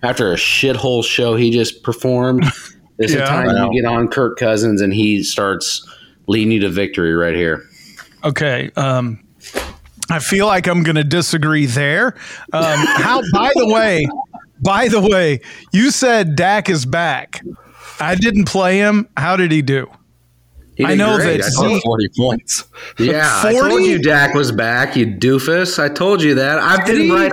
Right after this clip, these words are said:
Speaker 1: all year long, but nobody listens to me. I don't even listen to me.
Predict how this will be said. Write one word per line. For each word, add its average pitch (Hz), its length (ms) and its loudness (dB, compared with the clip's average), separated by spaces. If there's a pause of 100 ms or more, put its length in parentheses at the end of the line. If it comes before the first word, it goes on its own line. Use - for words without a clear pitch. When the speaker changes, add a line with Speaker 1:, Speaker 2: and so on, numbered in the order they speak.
(140)
Speaker 1:
all 185 360 4
year 180 280 4
long, 165 460 2
but 143 120 0
nobody 156 360 2
listens 156 420 0
to 127 80 0
me. 98 320 0 (220)
I 202 200 2
don't 233 180 4
even 160 180 4
listen 147 360 2
to 120 40 0
me. 95 460 -2